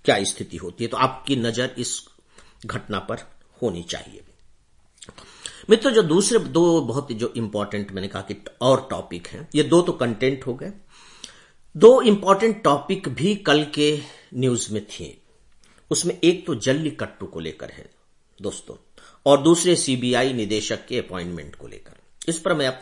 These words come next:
थोड़ी-थोड़ी आपसे बात करूंगा और दोनों बहुत ही important topic हैं।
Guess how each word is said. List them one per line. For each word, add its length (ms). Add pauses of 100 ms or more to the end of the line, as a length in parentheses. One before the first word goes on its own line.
थोड़ी-थोड़ी 460
आपसे 260
बात 280
करूंगा 260
और 120
दोनों 340
बहुत 300
ही 140 (300)
important 680
topic 380
हैं। 180